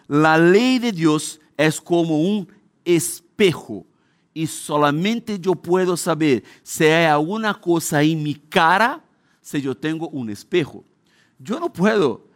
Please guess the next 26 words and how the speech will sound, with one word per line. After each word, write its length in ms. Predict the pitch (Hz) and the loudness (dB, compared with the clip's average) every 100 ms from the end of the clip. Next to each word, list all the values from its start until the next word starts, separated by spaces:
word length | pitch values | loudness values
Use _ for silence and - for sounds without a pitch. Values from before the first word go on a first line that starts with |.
| _ | _
mirarme 580 | 143 143 135 131 120 127 | -2 2 2 2 -2 -4
a 100 | 127 | -4
mí 160 | 123 123 | -4 -4
mismo. 540 | 120 113 92 90 76 _ _ _ _ | -4 -6 -8 -14 -20 _ _ _ _
Yo 100 | 156 | -6
no 80 | 202 | -4
tengo 240 | 196 185 165 | -4 -6 -4
cómo 280 | 165 143 | -4 -2
verme. 480 | 123 131 117 98 87 _ _ | 0 2 0 -4 -12 _ _
Yo 140 | 151 | -8
puedo 260 | 147 180 156 | -4 -2 -2
ver 160 | 139 127 | 0 -2
mis 140 | 107 | -4
manos 420 | 123 175 135 120 | 0 0 0 -6
porque 260 | - 120 117 | -10 -10 -8
tengo 200 | 123 123 | -8 -12
un 80 | 110 | -12
poco 260 | 123 117 | -12 -10
más 340 | 113 113 110 101 | -6 -4 -6 -6
de 280 | 110 107 | -8 -8
espacio, 600 | 101 - - 165 - 113 - _ _ | -10 -6 0 0 0 -10 -12 _ _
pero 220 | 139 190 | -8 -6
yo 100 | 220 | -6
no 160 | 202 135 | -8 -4
puedo 300 | 156 135 123 | 0 2 4
ver, 260 | 135 113 | 2 0